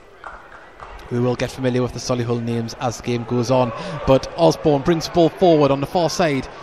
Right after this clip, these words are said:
He's into the box. Can he get across in? He cuts back on himself. He shoots,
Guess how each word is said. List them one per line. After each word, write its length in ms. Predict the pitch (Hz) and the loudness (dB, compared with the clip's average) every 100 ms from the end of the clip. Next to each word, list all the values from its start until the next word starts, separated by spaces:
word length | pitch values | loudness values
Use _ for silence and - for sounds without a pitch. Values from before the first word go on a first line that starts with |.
| - - - | -18 -18 -10
He's 160 | 135 - - 214 - | -8 -8 -12 -18 -6
into 220 | 185 185 | -6 -4
the 80 | 170 | -6
box. 320 | 180 160 - | 0 0 0
Can 140 | - 175 | -2 -2
he 40 | |
get 160 | 165 180 | 0 0
across 320 | - 196 - | 2 0 2
in? 140 | 208 | 0
He 60 | 190 | 0
cuts 260 | - 185 - | -2 -4 -4
back 260 | 190 196 | -6 -2
on 60 | 202 | -2
himself. 320 | 190 220 202 | 0 0 0
He 80 | 175 | 0
shoots, 420 | - 285 - | 2 2 2